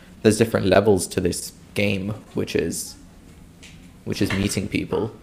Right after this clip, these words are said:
and being in a romantic relationship with them. But I think it's so hard to answer the question of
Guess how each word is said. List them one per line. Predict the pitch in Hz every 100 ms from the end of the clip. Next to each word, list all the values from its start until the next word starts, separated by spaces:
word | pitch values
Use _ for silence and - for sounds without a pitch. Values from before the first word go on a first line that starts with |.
| - - - - -
and | 101
being | 98 95 92
in |
a | 92
romantic | 87 87 87 95 -
relationship | 95 101 107 - -
with | - -
them. | - - - - - - - - - - - - -
But | -
I | 107
think | 107 120 -
it's | - -
so | - 120 127
hard | - 117 117
to | - -
answer | 104 104
the | -
question | - 104 - 101
of | 90 85